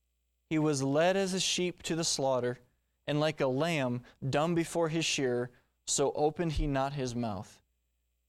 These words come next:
In his humiliation his judgment was taken away, and who shall declare his generation? For his life is taken from the earth." That's an,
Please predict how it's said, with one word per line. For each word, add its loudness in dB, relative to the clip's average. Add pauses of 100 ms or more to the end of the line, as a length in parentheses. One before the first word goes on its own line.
(160)
In -2
his 0
humiliation 0
his -2
judgment 0
was -2
taken -4
away, -2 (680)
and -4
who 0
shall 0
declare 0
his -4
generation? -2 (500)
For 0
his 0
life 2
is -2
taken -4 (640)
from -2
the -2
earth." -10 (2750)
That's -2
an, -2